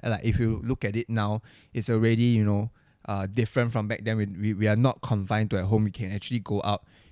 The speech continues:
you know, as long as we, we practice all our safety distancing and all of that stuff. Um, but, but whatever that small period, that few months, uh, has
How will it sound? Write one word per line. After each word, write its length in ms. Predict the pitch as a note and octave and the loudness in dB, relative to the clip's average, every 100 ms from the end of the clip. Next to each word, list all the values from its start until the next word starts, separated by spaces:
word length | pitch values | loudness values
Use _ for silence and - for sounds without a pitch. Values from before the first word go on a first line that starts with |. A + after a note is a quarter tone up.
| - | -6
you 60 | |
know, 60 | A2 | -4
as 140 | G2 | -4
long 120 | A#2+ A2+ | -4 -4
as 160 | F#2+ | -4
we, 180 | G#2 F#2+ | -6 -6
we 180 | F#2+ G2 | -6 -8
practice 500 | - - - G#2+ - | -6 -6 -2 -2 0
all 140 | G#2+ | 0
our 340 | G2+ G2 G2 F#2+ | 2 0 -2 -2
safety 380 | G#2+ F#2+ - | -4 -4 -2
distancing 380 | G2 G2 G2 G2+ | -2 -2 0 0
and 100 | G2 | 0
all 180 | G#2 D3+ | 2 2
of 80 | B2+ | 2
that 160 | B2+ | -2
stuff. 320 | B2 G#2+ G#2 - - - _ | -4 -2 -2 -4 -12 -20 _
Um, 520 | - D#3 C3+ C3+ C#3 - _ _ _ _ - - | 2 4 4 2 -2 -8 _ _ _ _ -10 0
but, 240 | D3 - | 2 4
but 140 | C#3+ - | 0 0
whatever 480 | D#3 D#3 E3+ E3 A3 | 0 2 2 2 0
that 220 | F3+ - | 0 -2
small 300 | - D3 C3+ | 0 0 2
period, 460 | - B2+ A2 G#2+ G#2+ _ - | 2 0 0 0 -2 _ -10
that 180 | A2 - _ _ | -10 -10 _ _
few 260 | - - B2 | -8 0 2
months, 500 | A#2+ A2 A2 - - - - | 4 2 0 -4 -8 -14 -14
uh, 200 | - - | -14 -10
has 680 | - G2+ - - - - | -6 -6 -6 -10 -14 -20